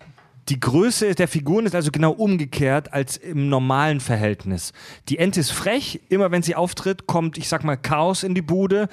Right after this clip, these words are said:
Äh, sie, sie tritt eher seltener in den Mausspots aus, auf als der Elefant. Wenn sie drin ist, dann ist sie aber, äh, sehr provozierend, provokant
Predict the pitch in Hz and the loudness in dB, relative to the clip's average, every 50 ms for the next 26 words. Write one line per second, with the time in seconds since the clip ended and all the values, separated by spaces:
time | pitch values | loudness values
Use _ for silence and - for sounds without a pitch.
0 | - - - - - - - - 143 147 151 139 123 147 - 151 117 143 170 - | -6 -18 -18 -18 -18 -10 -2 0 2 2 2 2 0 -2 -4 -4 -2 -2 -2 -2
1 | - - 220 - - 170 151 117 135 147 170 196 - 226 220 190 180 180 175 165 | -2 -4 -2 -2 0 0 0 2 2 2 0 0 0 -2 -2 0 2 2 2 2
2 | 156 156 180 202 190 - - - 175 170 - - - - 156 165 180 165 - - | 2 2 2 0 -2 -2 -2 -2 -2 -2 -2 -6 -6 -2 0 0 0 -2 -4 -12
3 | _ _ _ _ - 160 180 180 - - 156 143 - - 156 147 131 127 127 - | _ _ _ _ 2 2 2 2 0 -4 -6 -6 -4 -4 -2 0 0 0 0 0
4 | 143 147 170 190 - - 135 143 175 196 165 170 147 - - - 165 196 202 156 | 0 0 0 -2 -2 -2 0 2 2 2 0 -2 -4 -6 -4 -2 0 0 2 2
5 | 160 196 202 - 160 147 151 156 143 - 185 170 - - 139 135 147 147 131 - | 0 0 0 0 -2 -2 -2 -2 -2 -2 -4 -4 -2 -2 0 2 2 0 0 -2
6 | - - - - - - - 143 139 139 135 127 123 - _ - - - - 110 | -8 -20 -20 -20 -8 -2 0 2 4 4 2 0 -4 -12 _ -20 -16 -10 -6 -2
7 | 107 147 175 180 - _ - - - 151 139 135 139 131 - - - - 135 147 | -2 0 -2 -2 -4 _ -2 -2 0 0 0 2 0 0 0 -4 -4 0 2 2
8 | 180 208 254 247 - - 147 135 127 135 - - - 123 127 151 202 240 | 2 2 0 -2 -4 -2 0 0 0 0 -2 -2 -2 0 2 2 0 0